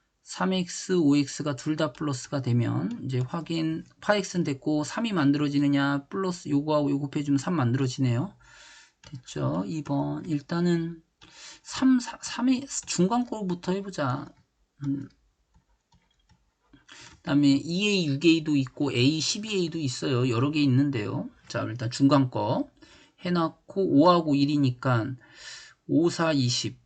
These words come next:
요거 삼. 어, 여기다 오 주면 좋겠다. 오하고 일 주면 여기 오, 사, 이십 에이. 여기는 삼 에이니까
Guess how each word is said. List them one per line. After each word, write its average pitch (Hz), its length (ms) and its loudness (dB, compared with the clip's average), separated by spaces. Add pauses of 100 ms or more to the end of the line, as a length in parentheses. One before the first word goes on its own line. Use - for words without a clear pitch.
(840)
요거 135 180 2
삼. 127 240 -2
어, 151 120 2
여기다 185 240 2
오 135 200 4
주면 143 240 2
좋겠다. - 420 -8 (200)
오하고 143 380 2
일 127 160 2
주면 113 400 -4 (140)
여기 135 140 2
오, 123 200 4
사, 139 140 -2
이십 135 400 -2
에이. 113 280 0 (320)
여기는 123 280 2
삼 170 240 -2
에이니까 117 640 0